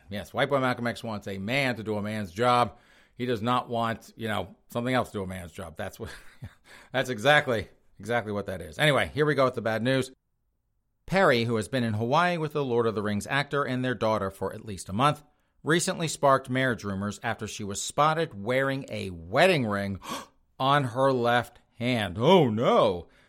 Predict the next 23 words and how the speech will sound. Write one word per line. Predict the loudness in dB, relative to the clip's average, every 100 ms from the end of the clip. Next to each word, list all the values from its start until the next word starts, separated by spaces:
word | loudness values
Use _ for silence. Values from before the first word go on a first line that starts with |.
| _
The | 2 2
duo | 2 0 4 4 2
got | 0 -2 -2
engaged | -4 0 0 0 -4 -8
in | -8 -8
February | -4 -2 -2 -2 -6 -8
two | -8 -12
thousand | -10 -12 -12 -12 -12
nineteen. | -12 -16 -14 -6 -2 -2 -4 -12 _ _ _ _ _ _ _
So, | -16
Summit | 0 4 4
Mistress, | 4 2 0 -4 -10 _
if | -14 -12
Orlando | -10 -2 2 4
Bloom | 2 2 0
was | 0 -2
your | 0
Hollywood | 2 2 2
husband, | 0 0 2 -2 -4 _ _ _ _ _
that, | -2 -2 -6 -20 _ _ _
<laughs> | _ -20 -20 -20 -20 _ -2
that | 0 0
skank | -2 2 2 2